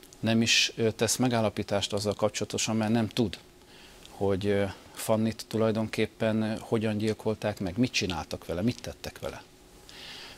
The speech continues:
Ö, annyi megállapítás van az ítéletben, hogy valamilyen vérzősérülést kellett, hogy szenvedjen, mert ugye a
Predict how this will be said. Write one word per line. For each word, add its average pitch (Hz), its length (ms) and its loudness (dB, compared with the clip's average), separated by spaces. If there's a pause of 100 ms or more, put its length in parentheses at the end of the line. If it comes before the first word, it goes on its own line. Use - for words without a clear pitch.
(140)
Ö, 107 260 6 (720)
annyi 143 260 6
megállapítás 107 800 4
van 101 140 -2
az 85 120 -4
ítéletben, 117 600 2
hogy 107 180 0
valamilyen 117 480 4
vérzősérülést 95 1120 0
kellett, 98 320 2
hogy 104 100 -2
szenvedjen, 107 540 0
mert 104 160 0
ugye 98 200 2
a 95 160 0